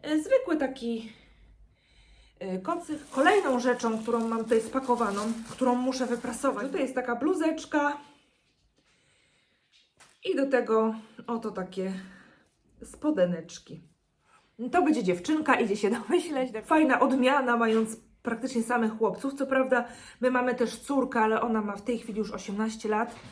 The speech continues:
Ja już zapomniałam, jak to jest, y, z taką małą dziewczynką. Bardzo się cieszymy. Tutaj mam też przygotowany właśnie taki sweterek. Kolejną rzeczą, którą tutaj spakowałam, to są takie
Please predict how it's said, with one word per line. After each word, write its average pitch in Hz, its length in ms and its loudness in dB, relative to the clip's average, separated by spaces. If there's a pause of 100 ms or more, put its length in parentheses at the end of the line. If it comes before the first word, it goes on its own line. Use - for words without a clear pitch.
(320)
Ja 240 80 2
już 247 180 4
zapomniałam, 240 600 0
jak 202 140 -8
to 226 100 -6
jest, 208 400 -6
y, 185 600 -6 (840)
z - 100 -20
taką 214 220 -6
małą 202 340 -2
dziewczynką. 180 540 -8 (600)
Bardzo 220 200 0
się 196 140 -6
cieszymy. 165 360 -12 (520)
Tutaj 381 220 4
mam 330 200 0
też 302 140 4
przygotowany 262 680 0
właśnie 226 220 -4
taki 220 240 -8
sweterek. 269 560 -2 (400)
Kolejną 320 400 6
rzeczą, 269 340 4
którą 262 240 2
tutaj 254 240 6
spakowałam, 269 720 4
to 226 140 0
są 226 220 0
takie 226 440 2